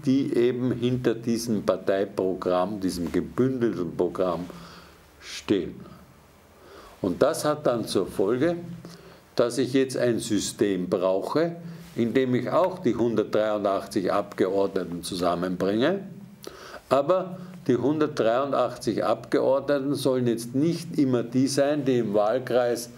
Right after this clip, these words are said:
als Erste gewählt worden sind, sondern die hundertdreiundachtzig, äh, Abgeordneten sollen im Hinblick auf die Partei, Listenparteiprogramme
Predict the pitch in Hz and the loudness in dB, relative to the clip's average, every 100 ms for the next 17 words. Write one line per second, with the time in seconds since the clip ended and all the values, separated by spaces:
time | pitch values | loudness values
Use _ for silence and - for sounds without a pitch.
0 | - - - - - - 120 113 120 120 | -20 -20 -20 -20 -20 -4 -2 0 0 0
1 | 123 - 117 98 87 90 101 - 101 107 | 0 -2 0 0 2 0 -2 0 0 0
2 | 110 - 135 180 196 - - - - - | -4 -2 0 0 -4 -10 -16 -18 -20 -20
3 | - - - 135 151 175 190 180 - - | -20 -14 -2 0 2 0 0 -6 -12 -16
4 | - - 127 131 160 156 - 110 120 143 | -4 0 2 2 2 0 2 2 2 0
5 | 131 123 - - 135 120 - - - - | 0 0 -4 0 0 0 -6 -16 -18 -18
6 | - - - 117 110 101 123 127 123 151 | -20 -14 -2 0 2 2 0 -2 0 2
7 | 139 147 151 143 135 127 131 160 131 120 | 2 0 -2 -2 0 2 2 2 0 0
8 | 95 123 117 135 170 170 - - - - | 0 2 2 4 2 0 -10 -16 -6 0
9 | 127 127 - 127 123 110 - 117 117 135 | 0 0 -2 0 2 0 0 0 2 0
10 | - - 104 113 127 127 135 113 - 113 | -4 -10 0 0 0 -2 0 2 2 0
11 | 120 120 101 87 92 95 127 156 | 0 0 -2 0 0 2 2 0